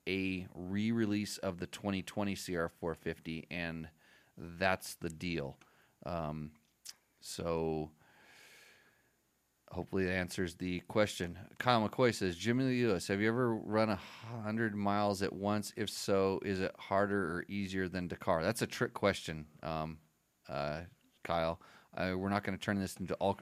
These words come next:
ultra running show 'cause I hardly even run anymore. The only reason I run anymore is for beer.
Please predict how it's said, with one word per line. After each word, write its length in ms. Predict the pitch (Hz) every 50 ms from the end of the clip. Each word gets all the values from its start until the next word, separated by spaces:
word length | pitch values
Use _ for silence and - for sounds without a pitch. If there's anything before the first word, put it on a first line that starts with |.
| - -
ultra 280 | 95 98 - - 90
running 260 | 85 82 78 76 80
show 320 | 78 - - 78 73 73 - _ - - - - - - - - _ _ - _ -
'cause 100 | - 92
I 140 | 92 90 - - _ - -
hardly 320 | - - 110 110 107 110
even 200 | 104 98 95 90
run 160 | 87 95 98 98
anymore. 320 | 90 85 80 78 76 80
The 60 | 98
only 200 | 113 135 151 143
reason 260 | 127 131 135 117 120
I 80 | 104 95
run 240 | 90 90 95 95 98
anymore 360 | 98 92 87 85 82 82 82
is 260 | 80 80 80 80 - - - -
for 200 | - 87 82 76 - - - - 85 87
beer. 380 | - 90 87 80 78 76 -